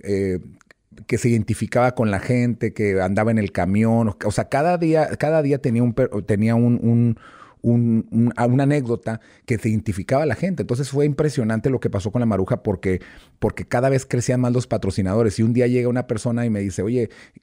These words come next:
¿quieren ver a La Maruja?". O sea, La Maruja hacía el programa de radio en una mueblería y llegaba un chingo de gente afuera y no podía, este, la gente se desilusionaba porque no salía. Entonces yo estaba acá en la oficina haciendo la voz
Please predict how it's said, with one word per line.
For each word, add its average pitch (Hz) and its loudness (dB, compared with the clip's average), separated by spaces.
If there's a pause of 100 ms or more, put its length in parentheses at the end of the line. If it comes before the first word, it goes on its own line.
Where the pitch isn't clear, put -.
¿quieren 113 0
ver 123 2
a - 2
La 117 2
Maruja?". 107 -4 (100)
O 90 -6
sea, 101 -2
La 110 2
Maruja 123 2
hacía 151 0
el 160 0
programa 156 2
de 143 2
radio 131 2
en 135 2
una 131 0
mueblería 113 2
y 117 0
llegaba 110 0
un 135 -4
chingo 196 -4
de 147 -6
gente 143 -2
afuera 143 0 (340)
y 117 0
no 113 2
podía, 131 4 (180)
este, 101 2 (320)
la 107 -2
gente 113 0
se 135 0
desilusionaba 107 0
porque 113 -2
no 104 0
salía. 113 0
Entonces 113 -2
yo 131 2
estaba 135 0
acá 131 0
en 131 2
la 135 2
oficina 127 2
haciendo 120 0
la 131 2
voz 127 0